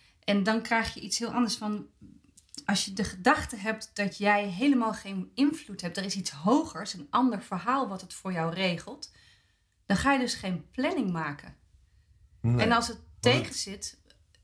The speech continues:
Speaker 2: het
Speaker 1: ja,
Speaker 2: wordt voor jou gepland.
Speaker 1: het wordt voor jou gepland. Wie denk jij dat jij kan bepalen hoe de dingen gaan?
Speaker 2: Ja, ja.
Speaker 1: En dat betekent dat als je iets gepland hebt, is het een hele globale strategie.
Speaker 2: Mhm.
Speaker 1: En moet je dus bewegen met de krachten van buiten.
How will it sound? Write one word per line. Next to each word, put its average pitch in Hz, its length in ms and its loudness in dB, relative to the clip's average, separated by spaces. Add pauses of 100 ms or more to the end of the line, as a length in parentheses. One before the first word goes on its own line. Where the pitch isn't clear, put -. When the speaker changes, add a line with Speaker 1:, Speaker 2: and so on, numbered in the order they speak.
(120)
Speaker 2:
het 127 120 -4
Speaker 1:
ja, 117 60 0
Speaker 2:
wordt 139 140 2
voor 127 120 -2
jou 98 140 2
gepland. 92 320 -8
Speaker 1:
het 82 100 -10
wordt 320 160 2
voor 285 100 0
jou 269 120 0
gepland. - 200 -16 (120)
Wie 294 120 6
denk 330 200 2
jij 277 460 2 (240)
dat 240 280 -2
jij 294 460 4
kan 262 180 2
bepalen 247 720 2
hoe 226 120 -10
de 233 100 -10
dingen 220 260 -6
gaan? 220 360 -4 (120)
Speaker 2:
Ja, 87 200 -12
ja. 92 140 -8 (340)
Speaker 1:
En 233 380 -2 (1000)
dat 247 200 2
betekent 277 400 2
dat 233 140 -8
als - 240 -2
je - 80 -8
iets - 140 -8
gepland 285 260 2
hebt, 233 140 -2
is 247 60 -6
het 247 80 -2
een 285 80 2
hele 254 120 2
globale 240 540 2
strategie. - 800 -8
Speaker 2:
Mhm. 117 380 0
Speaker 1:
En 233 120 0
moet 247 200 4
je 233 80 -12
dus 208 260 -8
bewegen 214 580 0
met 190 180 -10
de 190 80 -16
krachten 247 540 -2
van 175 240 -10
buiten. 262 460 -2